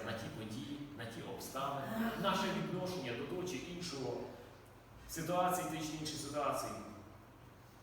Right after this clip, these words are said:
Віра та надія в Біблії завжди, вони направлені на вічне,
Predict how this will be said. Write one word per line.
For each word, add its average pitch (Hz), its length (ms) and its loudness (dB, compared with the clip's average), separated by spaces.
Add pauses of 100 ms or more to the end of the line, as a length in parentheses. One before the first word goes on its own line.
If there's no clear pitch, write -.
(180)
Віра 196 240 6
та 190 160 8
надія 185 260 6
в 175 40 6
Біблії 180 240 4
завжди, 185 680 2 (720)
вони 190 140 -4
направлені 185 380 2
на 180 160 6
вічне, - 360 0